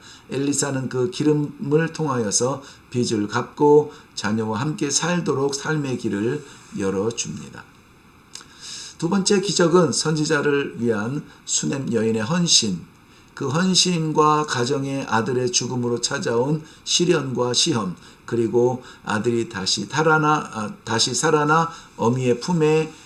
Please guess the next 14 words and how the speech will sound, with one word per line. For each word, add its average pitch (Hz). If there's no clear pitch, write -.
안고 104
잠드는, 117
안겨 107
잠드는 123
은혜가 107
두 -
번째 90
기적이었습니다. -
세 -
번째 185
기적은 123
엘리사 185
선지자가 156
베푸는 143